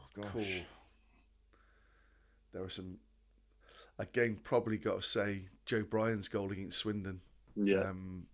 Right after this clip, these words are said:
Speaker 2: it was such a, a great goal, but there were so many of them, vital goals as well.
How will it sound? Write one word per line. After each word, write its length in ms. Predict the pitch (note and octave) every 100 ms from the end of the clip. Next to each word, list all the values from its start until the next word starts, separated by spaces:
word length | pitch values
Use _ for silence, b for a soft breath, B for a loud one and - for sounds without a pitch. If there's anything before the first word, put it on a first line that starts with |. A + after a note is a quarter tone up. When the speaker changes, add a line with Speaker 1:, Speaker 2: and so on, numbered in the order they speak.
| -
Speaker 2:
it 180 | G2+
was 160 | F2+ G2
such 600 | - - - A#2 G#2 -
a, 60 | F#2+ - G2
a 100 | G2 -
great 380 | A2 A2 G2+ -
goal, 340 | A2+ G2+ F#2 -
but 340 | G#2 F#2 - b b b b b b -
there 160 | A#2 G#2
were 120 | F#2+
so 260 | - A#2 G#2+
many 340 | G#2+ G#2+ G#2
of 80 | F#2
them, 220 | F#2+ F#2+
vital 420 | E2+ A#2+ A#2 -
goals 400 | G2 G#2 G2 F#2
as 160 | F#2 F2+
well. 300 | G2+ G2 F#2